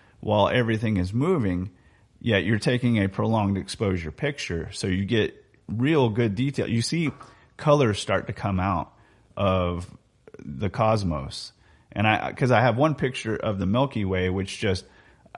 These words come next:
I think I opened it up for a minute and a half, and I took, like, forty pictures at a minute and a half.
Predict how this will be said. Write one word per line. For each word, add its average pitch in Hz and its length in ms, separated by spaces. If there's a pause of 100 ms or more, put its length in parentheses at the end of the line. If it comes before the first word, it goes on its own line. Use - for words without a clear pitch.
(140)
I 110 120
think 139 160
I 98 120
opened 113 280
it 101 80
up 98 200
for 95 100
a 90 40
minute 135 300
and 123 120
a 104 60
half, 98 440
and 98 140
I 92 80
took, 120 260
like, 92 240 (1500)
forty 131 340
pictures 92 680
at 92 180
a 87 40
minute 107 380
and 95 120
a - 40
half. 90 440